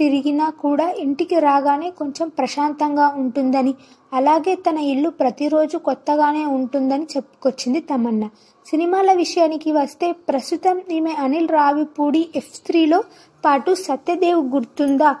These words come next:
శీతాకాలం సినిమాలతో బిజీగా ఉంది. వాటితో పాటు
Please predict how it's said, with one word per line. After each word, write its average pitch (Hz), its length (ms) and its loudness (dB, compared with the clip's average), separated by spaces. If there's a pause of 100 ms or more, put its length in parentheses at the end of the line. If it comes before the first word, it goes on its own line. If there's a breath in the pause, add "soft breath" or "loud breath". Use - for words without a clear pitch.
(240 loud breath)
శీతాకాలం 320 680 2
సినిమాలతో 277 680 0
బిజీగా 269 580 2
ఉంది. 233 360 -6 (1500 soft breath)
వాటితో 277 500 4
పాటు 330 460 0